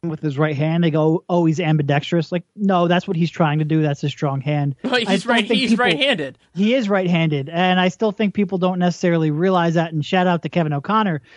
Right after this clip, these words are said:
Speaker 1: but he's admitted that he was right-handed and just taught to shoot left-handed. And he still catches defenders off guard, too, where he, he'll drive left, and in my head, I'm watching him drive and be like, "He's spinning back right, he's crossing over back right," and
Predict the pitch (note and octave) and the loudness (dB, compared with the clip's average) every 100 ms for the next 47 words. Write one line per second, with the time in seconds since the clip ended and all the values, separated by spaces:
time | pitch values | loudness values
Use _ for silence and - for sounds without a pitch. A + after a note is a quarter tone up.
0 | _ A3+ B3+ D#4 B3+ - - G#3 B3+ B3+ | _ -2 0 2 -2 -4 -6 0 2 2
1 | F#3+ F3 F#3+ D3 F#3 G3 E3+ E3+ D#3+ D3+ | 0 0 0 0 0 0 -2 -2 0 0
2 | D3+ D#3 F3 D#3 C3+ - D#3 D3+ C#3 D3+ | 0 0 0 0 -2 -2 0 0 0 0
3 | C#3 C3 - - - G#3 G#3 A#3 B3 B3 | 0 -4 -12 -20 -6 -2 0 0 0 0
4 | - F3 - A3 G#3 E3+ D#3 - D3 - | 0 -2 2 2 4 2 0 -2 -4 0
5 | A#3+ F3 E3 A3+ G3 A#3 F3+ G#3 F#3 D3+ | 0 2 0 0 0 0 2 2 2 2
6 | A3 C#4 - _ - _ A#3 B3 B3 G3 | 0 0 -2 _ -20 _ -2 0 0 0
7 | G#3+ A#3+ G3+ G3+ G#3 F#3 E3 G3 A3+ F#3 | 2 2 2 0 -2 -4 -2 0 0 0
8 | F3 E3 D#3+ - - F#3 F3+ F3 E3+ G3 | 0 -2 -6 -8 -2 0 2 0 0 0
9 | G#3 E3+ - F#3+ F3+ - F#3 E3+ E3+ F3 | 0 -2 -4 -2 0 0 0 0 0 0
10 | E3 F#3 G#3 F3+ E3 E3 | 0 0 0 0 -4 -6